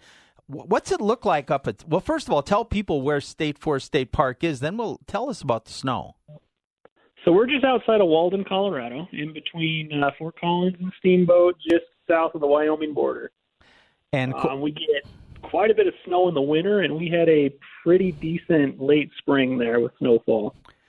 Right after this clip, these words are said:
Speaker 1: So where are you sitting right now?
Speaker 2: It's just running off. If, if you're gonna find snow, you gotta go up high into the, the high alpine lakes areas. But, uh, the, the main part of the park itself is just melting off,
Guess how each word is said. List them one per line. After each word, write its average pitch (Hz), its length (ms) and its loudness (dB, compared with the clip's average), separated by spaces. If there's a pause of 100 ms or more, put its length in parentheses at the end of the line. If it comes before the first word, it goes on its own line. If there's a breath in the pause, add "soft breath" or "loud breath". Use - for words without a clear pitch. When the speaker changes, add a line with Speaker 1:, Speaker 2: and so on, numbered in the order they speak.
(140 soft breath)
Speaker 1:
So 160 140 -2
where 151 260 -2
are 277 60 -4
you 240 160 -2
sitting 175 380 -4
right 127 200 -2
now? 98 420 -8 (1400 loud breath)
Speaker 2:
It's 240 300 2 (120)
just 339 240 4
running 220 320 4
off. 135 280 0
If, 147 180 2
if - 180 -2
you're 160 120 4
gonna 190 240 4
find 190 280 0
snow, 170 220 4
you 156 100 6
gotta 151 220 4
go 143 140 4
up 143 180 2
high 135 220 -2
into 127 180 -8
the, 120 400 -10
the 123 80 -10
high 135 160 -2
alpine 123 460 -4
lakes 117 240 -14
areas. 120 440 -2 (140)
But, 120 160 -2 (120)
uh, 123 240 2 (460)
the, 131 400 2
the 135 120 -8
main 180 240 4
part 185 180 2
of 165 40 4
the 160 80 2
park 151 280 0
itself 139 480 2
is 135 80 -6 (160)
just 160 300 2
melting 160 340 2
off, 151 380 2